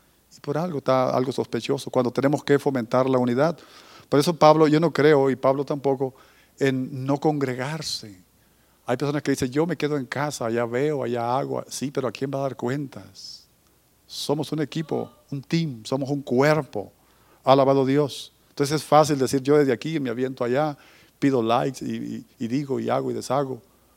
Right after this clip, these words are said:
pero sin sujetarse a nadie, sin cooperar con nadie, la cooperación. Entonces, tal vez alguien, como dije, cantaba o hacía algo. Entonces, sabe verdaderamente que usted se sabe que él verdaderamente servía al Señor, llegó, se convirtió, se bautizó y así, estaba activo.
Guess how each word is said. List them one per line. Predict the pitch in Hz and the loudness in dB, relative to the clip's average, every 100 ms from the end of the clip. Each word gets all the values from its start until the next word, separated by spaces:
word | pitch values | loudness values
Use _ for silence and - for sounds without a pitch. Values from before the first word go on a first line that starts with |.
| - | -6
pero | 131 123 | -4 -2
sin | 131 | -4
sujetarse | 123 117 135 139 143 147 | -4 -4 -2 0 -2 -4
a | |
nadie, | 123 117 147 143 120 101 | -4 -8 -10 -8 -8 -8
sin | - 120 | -6 -4
cooperar | 117 117 113 135 139 | -2 -2 2 2 0
con | - 113 | -4 -6
nadie, | 117 143 151 135 107 - - - - | -6 -4 -2 -4 -6 -14 -20 -20 -6
la | 131 131 | 2 2
cooperación. | 113 117 113 - 135 156 151 107 107 | 2 0 0 -2 2 2 2 -2 -8
Entonces, | - - 170 175 - - - - - - - - _ _ _ _ | 0 4 4 2 -2 -10 -20 -20 -20 -20 -20 -20 _ _ _ _
tal | - 160 | 4 6
vez | 160 160 160 | 8 6 6
alguien, | 160 151 | 4 2
como | 143 | 2
dije, | 147 147 | 2 4
cantaba | 131 120 131 151 139 | 2 4 4 6 6
o | 123 | 4
hacía | 117 147 143 | 4 2 2
algo. | 156 139 127 - - - | 2 0 -6 -12 -20 -6
Entonces, | 156 151 | -4 -2
sabe | - 151 170 | 0 6 6
verdaderamente | 170 143 165 175 175 160 160 | 8 4 4 2 0 0 0
que | 147 123 - - _ _ - | 0 0 -4 -20 _ _ -12
usted | 127 156 147 | -4 -4 -4
se | - 127 | -4 -2
sabe | 139 151 | 0 0
que | 127 | 0
él | 151 | 0
verdaderamente | 160 131 143 175 | 2 2 2 0
servía | 165 117 123 185 | -2 -2 0 0
al | |
Señor, | 190 202 156 214 165 | 0 -2 0 -2 -2
llegó, | 131 104 120 143 165 | -4 2 6 6 6
se | 156 143 123 - | 2 -2 -2 -4
convirtió, | - 120 117 107 113 117 143 | -6 -6 -6 -6 -2 2 2
se | 147 123 | 0 -2
bautizó | 110 101 104 - 117 143 135 | -4 -4 -8 -2 0 2 0
y | 123 | -2
así, | 113 | -4
estaba | - 156 185 | -8 -6 -4
activo. | 165 - 233 202 156 | -4 0 2 2 -2